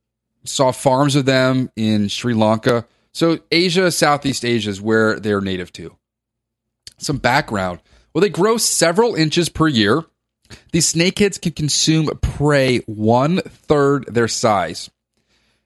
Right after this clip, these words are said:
Their mouth, which is designed to not let any prey out. Their gums have, like, largemouth striped bass teeth, and then they have, uh, fangs around their, um,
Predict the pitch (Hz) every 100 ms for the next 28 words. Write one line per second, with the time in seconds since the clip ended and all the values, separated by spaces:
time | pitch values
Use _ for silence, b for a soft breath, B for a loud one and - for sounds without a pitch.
0 | - 139 139 143 175 202 190 - 135 -
1 | 139 117 123 120 131 139 131 123 113 110
2 | 104 98 - _ _ 110 143 151 151 131
3 | 151 135 139 131 113 92 87 _ _ _
4 | _ _ 113 151 123 139 147 196 202 143
5 | 139 127 135 123 101 - 117 127 131 139
6 | 139 - 131 117 113 127 123 - 123 123
7 | 131 _ b b b b - 123 143 139
8 | 139 131 120 107 117 107 95 - - 143
9 | 135 143 165 190 - _ _ _ _ _
10 | _ _ _ - - _ - 101 101 113
11 | 117 117 101 104 101 98 98 95 - 95
12 | 90 85 85